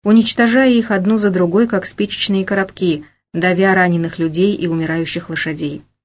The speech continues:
У нас была минутная передышка, пока танки застряли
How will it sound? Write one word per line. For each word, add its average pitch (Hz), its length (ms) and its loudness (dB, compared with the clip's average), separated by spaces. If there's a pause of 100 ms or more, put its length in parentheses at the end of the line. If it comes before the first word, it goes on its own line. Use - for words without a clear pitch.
(460)
У 202 80 0
нас 233 240 4
была 226 220 4
минутная 220 480 2
передышка, 190 640 -2 (320)
пока 185 240 0
танки 175 340 0
застряли 185 720 -2